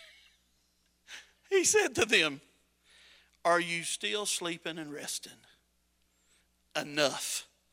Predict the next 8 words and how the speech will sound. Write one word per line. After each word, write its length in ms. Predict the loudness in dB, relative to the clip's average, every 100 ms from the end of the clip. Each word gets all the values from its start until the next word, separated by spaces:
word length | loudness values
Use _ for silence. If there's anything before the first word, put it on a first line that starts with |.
| _ _ _ _ _ -20 -20 _ -20 -20 _ -20 -20 _ _ -2
In 60 |
my 200 | 6 6
Bible, 460 | 8 4 4 -2 -8 -12
Jesus 360 | -2 0 0 -2
said, 240 | -2 -2
"Enough!" 600 | -4 -2 6 8 6 2 -12 _ _ _
exclamation 760 | 4 4 4 2 0 0 -2 -6
point. 260 | -16 -20